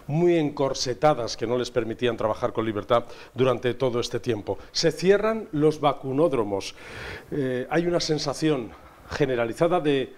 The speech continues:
mejoría, o al menos eso es lo que se está transmitiendo desde las instituciones públicas. Se entierran los recuerdos de esta pandemia. Nunca hemos visto fotos, o al menos, mm, de manera generalizada, de los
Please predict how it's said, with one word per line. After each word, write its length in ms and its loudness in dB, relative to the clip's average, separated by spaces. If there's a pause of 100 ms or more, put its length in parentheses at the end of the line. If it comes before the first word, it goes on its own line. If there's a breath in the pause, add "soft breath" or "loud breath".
(100)
mejoría, 600 2
o 100 -4
al 80 -2
menos 240 2
eso 180 -2
es 60 -4
lo 120 2
que 80 -6
se 100 -4
está 200 2
transmitiendo 640 0
desde 220 0
las 280 0 (340 loud breath)
instituciones 880 0 (160)
públicas. 640 0 (720 loud breath)
Se 180 2
entierran 760 2 (140 loud breath)
los 300 -2
recuerdos 640 2
de 100 0
esta 220 -2
pandemia. 540 0 (140)
Nunca 340 0
hemos 220 -4
visto 280 -4
fotos, 600 -4 (140)
o 100 0
al 80 -2
menos, 400 -2 (200)
mm, 460 -8
de 100 -8
manera 300 0
generalizada, 840 0 (420 loud breath)
de 220 0
los 480 -4